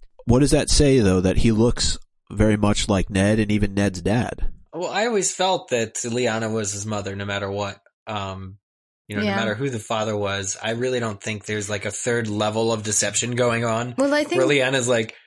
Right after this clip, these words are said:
Speaker 2: "Promise me you'll take another woman's child for me, Ned. Promise me."
Speaker 3: Right. He does a lot to, um, to hammer the point home that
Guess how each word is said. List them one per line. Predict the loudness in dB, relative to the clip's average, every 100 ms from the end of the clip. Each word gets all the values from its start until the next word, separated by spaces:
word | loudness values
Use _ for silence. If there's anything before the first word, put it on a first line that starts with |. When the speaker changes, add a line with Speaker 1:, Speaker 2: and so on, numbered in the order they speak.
| _
Speaker 2:
"Promise | 2 2 2
me | 4
you'll | 2 4
take | 2 0
another | 2 2 4
woman's | 2 0 0
child | 2 2 0
for | -4
me, | -4
Ned. | -4 -6 -4
Promise | 0 2 2
me." | 2
Speaker 3:
Right. | 2 0 0 -2
He | 2
does | 2 4
a | 4
lot | 4 2 2
to, | 2 4 2
um, | 0 -2
to | 0 0
hammer | 2 2 2 0
the | -2
point | -2 -2 -2
home | -2 -2 0 0 0
that | -2 -2